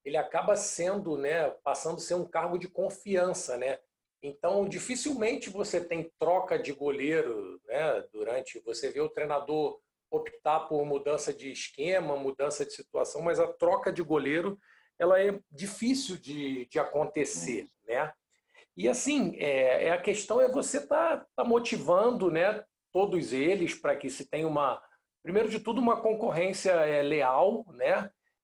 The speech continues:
Speaker 1: É, isso é leal, é respeitosa dentro do, dentro do grupo, E você, eu, assim, eu particularmente, eu acho que o, o segundo, eu gosto de trabalhar sempre com quatro goleiros, né?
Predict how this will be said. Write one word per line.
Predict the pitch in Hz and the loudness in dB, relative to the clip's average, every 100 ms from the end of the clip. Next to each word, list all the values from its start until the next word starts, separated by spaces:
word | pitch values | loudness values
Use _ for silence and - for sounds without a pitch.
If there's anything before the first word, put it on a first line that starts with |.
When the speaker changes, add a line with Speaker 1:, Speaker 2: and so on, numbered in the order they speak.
| _ - | _ -4
Speaker 1:
É, | 120 120 113 110 101 101 - | -2 0 2 2 0 -4 -8
isso | 127 - - | -12 -10 -6
é | 151 131 | -2 -2
leal, | 131 127 120 160 190 170 - - | 0 0 2 4 2 0 -6 -8
é | 151 | -4
respeitosa | 139 151 - 151 - 131 143 185 143 143 | -2 -2 -2 -4 -4 0 2 2 2 0
dentro | 117 147 151 143 139 | 0 -4 -2 -6 -4
do, | 127 120 | -4 -4
dentro | 127 147 143 | -4 -6 -6
do | 135 127 | -8 -10
grupo, | - 131 202 214 214 196 - _ _ _ _ _ _ 208 | -8 -2 -2 -4 -4 -4 -4 _ _ _ _ _ _ -4
E | 247 320 - | 0 0 2
você, | 220 208 247 277 - | 0 2 2 2 4
eu, | 208 | 2
assim, | 208 208 202 | 0 0 2
eu | 190 208 | 4 4
particularmente, | 220 220 - 233 180 208 240 - | 2 0 0 2 2 0 -2 0
eu | 156 151 147 | 2 2 2
acho | 170 - | 0 -4
que | 185 | -2
o, | 175 135 135 | -2 -2 -6
o | 151 135 120 | -10 -10 -10
segundo, | - 139 - 143 180 | -10 -10 -6 0 2
eu | 160 | 2
gosto | 156 170 | 2 2
de | 170 | 2
trabalhar | 160 156 147 165 | -2 -2 0 0
sempre | 175 - | -4 -6
com | 180 | -8
quatro | - 160 - 147 | -2 0 0 -2
goleiros, | 131 123 160 160 113 | -6 -2 0 0 -2
né? | 127 160 | -2 -2